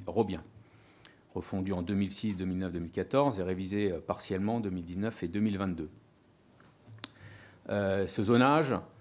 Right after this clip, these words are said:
a un impact très fort, va avoir un impact très fort sur, euh, la politique de logement, puisque, euh, il définit l'aide en fonction de votre zone d'affectation,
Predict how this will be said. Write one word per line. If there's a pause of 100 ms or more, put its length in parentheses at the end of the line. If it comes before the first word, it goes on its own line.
(300)
a
un
impact
très
fort, (260)
va
avoir
un
impact
très
fort
sur,
euh,
la
politique
de
logement,
puisque,
euh, (720)
il
définit
l'aide
en
fonction
de
votre
zone
d'affectation,